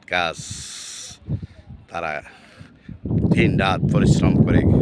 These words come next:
করেছেন, তাদের প্রতি আবারও প্রাণঢালা শুভেচ্ছা এবং অভিনন্দন। বন্ধুগণ,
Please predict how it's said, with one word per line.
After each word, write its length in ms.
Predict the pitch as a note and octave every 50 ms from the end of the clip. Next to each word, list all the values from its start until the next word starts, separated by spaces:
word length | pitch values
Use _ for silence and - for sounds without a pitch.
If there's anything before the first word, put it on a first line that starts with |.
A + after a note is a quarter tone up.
| - - - - - - - - - - - -
করেছেন, 440 | G2 G#2 G2+ F2+ - - F2 D#2+ -
তাদের 320 | - F2+ F2+ - F#2 D#2
প্রতি 300 | - E2 D#2+ F2+ E2 D#2+
আবারও 580 | D#2+ D#2 E2 E2+ G2 G2+ G#2 G2 F2 - - -
প্রাণঢালা 460 | D#2+ E2 E2 C#2+ C#2+ D2+ D2 D2 C#2+
শুভেচ্ছা 480 | C2+ - E2 D#2 D#2 D#2 - - E2
এবং 180 | D#2+ D2 C#2+ D2+ D2+ D2+
অভিনন্দন। 640 | D#2 D2+ - D2 C#2+ D2 D2 D2+ D2 C#2+ C#2+ C2+ C2+ C#2 - - - - _ - - - - - - - - - - - - - - - -
বন্ধুগণ, 500 | F#2+ G2+ G2+ G2+ G2 G2+ G#2+ A#2 C#3